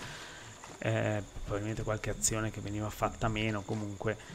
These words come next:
il gioco ora ci lascia in, abbastanza in balia di noi stessi <laughs> e di andare ad esplorare un po' di cose, quindi, eh, da ora si apre un mondo dove possiamo andare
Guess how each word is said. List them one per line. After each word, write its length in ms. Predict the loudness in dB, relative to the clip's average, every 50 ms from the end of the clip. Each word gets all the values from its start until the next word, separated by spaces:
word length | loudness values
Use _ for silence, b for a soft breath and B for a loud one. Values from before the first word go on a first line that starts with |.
| B B B
il 100 | B 12
gioco 280 | 12 12 12 12 12 12
ora 180 | 12 12 12 12
ci 160 | 12 12 12
lascia 280 | 12 12 12 12 10
in, 140 | 10 10 10 8
abbastanza 500 | 8 10 10 10 10 10 10 8 10 10
in 80 | 10 10
balia 220 | 10 10 10 10
di 120 | 10 8
noi 160 | 8 8 8 8
stessi 640 | 8 8 10 10 10 8 6 6 8 6 6 6
<laughs> 0 |
e 300 | 4 2 4 6 6 6
di 140 | 6 8 8
andare 440 | 8 10 10 12 12 12 10 10 10
ad 180 | 10 10 10 8
esplorare 680 | 6 6 8 10 10 12 12 10 10 8 8 8 8
un 160 | 8 6 6
po' 140 | 6 6 6
di 120 | 6 4 4
cose, 400 | 4 2 2 2 2 2 0 2
quindi, 360 | 2 2 2 4 2 2 0 B B B B B B B -4 -4 -2
eh, 720 | B 4 6 6 6 4 4 2 2 0 0 -2 -2 -4 -6 -4 -2
da 300 | 8 12 12 12 12 12
ora 280 | 12 12 12 12 12
si 200 | 10 12 12 12
apre 320 | 12 12 12 12 12 12 12
un 220 | 12 12 12 12
mondo 680 | 12 12 12 12 12 12 12 12 12 12 12 8 4 -2 B B B B B B B B B B B
dove 840 | -2 4 8 12 12 12 12 12 12 12 12 12 10 8 4 -4 -12 -2 2
possiamo 480 | 4 4 6 6 6 6 6 6 8 6
andare 540 | 8 8 6 6 6 4 4 4 2 2